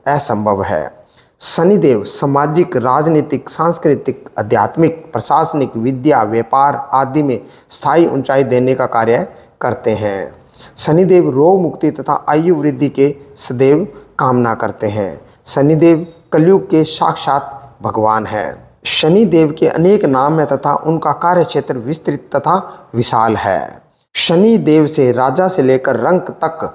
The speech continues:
प्रभावित तथा डरे हुए रहते हैं। शनिदेव नश्वर जगत के साक्षात असाधारण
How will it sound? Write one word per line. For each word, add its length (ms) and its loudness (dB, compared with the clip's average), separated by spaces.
प्रभावित 520 2
तथा 180 0
डरे 300 2
हुए 360 4
रहते 420 0
हैं। 380 -6
शनिदेव 920 2
नश्वर 440 -2
जगत 340 -2
के 120 2
साक्षात 760 -4
असाधारण 680 0